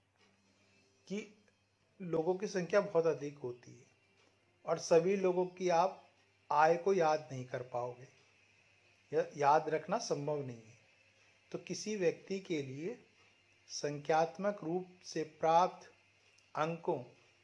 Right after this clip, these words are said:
जैसे औसत आय आदि को याद रखना ज़्यादा आसान है।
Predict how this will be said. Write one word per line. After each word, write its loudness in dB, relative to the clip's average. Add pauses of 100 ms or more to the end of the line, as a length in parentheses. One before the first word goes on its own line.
(300)
जैसे -2
औसत 2
आय 2 (140)
आदि -4
को -4
याद -2
रखना -6 (1700)
ज़्यादा 10
आसान 4
है। -20